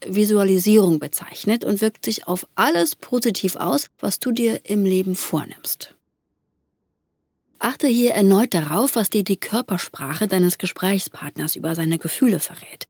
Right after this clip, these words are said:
Wenn er die Stirn runzelt oder zu Boden schaut, ist er womöglich nicht deiner Meinung. Zum Ausgang zeigende Füße oder Beine,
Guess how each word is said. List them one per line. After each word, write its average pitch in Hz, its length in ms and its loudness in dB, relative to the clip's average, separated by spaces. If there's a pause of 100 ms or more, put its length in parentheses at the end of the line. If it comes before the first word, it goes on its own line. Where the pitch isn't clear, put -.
(260)
Wenn 196 160 6
er 190 220 4
die 196 180 -4
Stirn 247 380 4
runzelt 294 520 2
oder - 220 -4
zu - 140 -6
Boden 220 340 2
schaut, 190 400 -2
ist - 220 -2
er 196 100 -2
womöglich 202 560 2
nicht 202 220 0
deiner 175 160 0
Meinung. 226 340 0 (320)
Zum 220 160 0
Ausgang 247 800 2
zeigende 208 480 2
Füße 311 680 4
oder 226 380 -2
Beine, 269 640 2